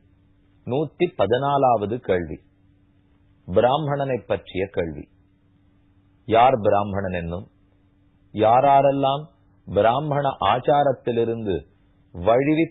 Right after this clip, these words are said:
தவறிவிடுகிறார்கள் என்னும், பிராமணன் என்னென்ன ஆச்சாரத்தை கடைப்பிடிக்க வேணும் என்னும்,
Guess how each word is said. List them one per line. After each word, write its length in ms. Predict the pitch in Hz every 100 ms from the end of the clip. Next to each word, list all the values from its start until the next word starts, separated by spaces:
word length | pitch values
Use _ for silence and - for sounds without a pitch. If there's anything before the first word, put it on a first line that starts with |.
| _
தவறிவிடுகிறார்கள் 1000 | 110 110 151 147 135 117 117 110 101 95
என்னும், 300 | 90 85 87 _ _ _ _ _ _ _ -
பிராமணன் 600 | 110 131 165 165 160 131
என்னென்ன 400 | 120 156 175 170
ஆச்சாரத்தை 680 | 120 131 151 143 139 - 131
கடைப்பிடிக்க 760 | - 110 131 151 156 147 123 135
வேணும் 320 | 120 110 101
என்னும், 280 | 92 87